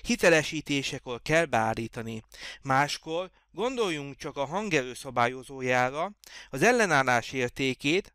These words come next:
vagy két ellenállás arányát üzem közben is folyamatosan változtatnunk kell.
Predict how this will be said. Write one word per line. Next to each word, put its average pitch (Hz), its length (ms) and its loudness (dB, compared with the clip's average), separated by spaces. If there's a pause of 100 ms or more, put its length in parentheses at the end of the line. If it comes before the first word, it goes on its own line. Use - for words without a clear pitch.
vagy 127 180 -4
két 240 320 2
ellenállás 127 760 2
arányát 120 640 0 (300)
üzem 220 440 2
közben 151 680 -2
is 160 160 -10
folyamatosan 165 840 -4
változtatnunk 151 800 -2
kell. 113 260 0